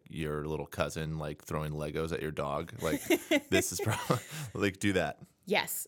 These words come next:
Speaker 2: exactly. So our query show, which is us reviewing queries by listeners like you, uh, premieres on December fifteenth. Our First Pages show, where we critique, well, what it sounds like, the first pages of manuscripts,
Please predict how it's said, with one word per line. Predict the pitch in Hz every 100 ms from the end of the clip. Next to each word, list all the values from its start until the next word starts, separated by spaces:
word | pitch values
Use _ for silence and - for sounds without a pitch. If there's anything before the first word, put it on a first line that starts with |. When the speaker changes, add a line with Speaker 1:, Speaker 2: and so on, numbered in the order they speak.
| -
Speaker 2:
exactly. | 220 180 185 180 147 190
So | - 247 240 226 -
our | 214 208
query | 208 - 330 440 440
show, | - 175 139 135 233
which | 202 214 208
is | 214 202 196
us | - 202
reviewing | 226 190 196 190
queries | 202 - 208 190 185 190
by | 180 170 170 170 175 175 - _ _
listeners | 208 311 349 349 269
like | 269 277
you, | 254 311 180 202 - - - -
uh, | 196 190 190
premieres | - 247 254 269
on | 254 240
December | 226 247 240 254
fifteenth. | - 220 - - 185 - - - _ -
Our | 202
First | - 240 240 -
Pages | - 349 285 254
show, | - 196
where | 220 202
we | 196
critique, | 180 220 214 202 196 - - -
well, | 190 175
what | 175
it | 156
sounds | 220 220
like, | 170 170 -
the |
first | - 311 -
pages | - 370 240 190 208 262 - - - - - -
of | 214 220 190 - _
manuscripts, | 220 208 226 233 226 190 175 -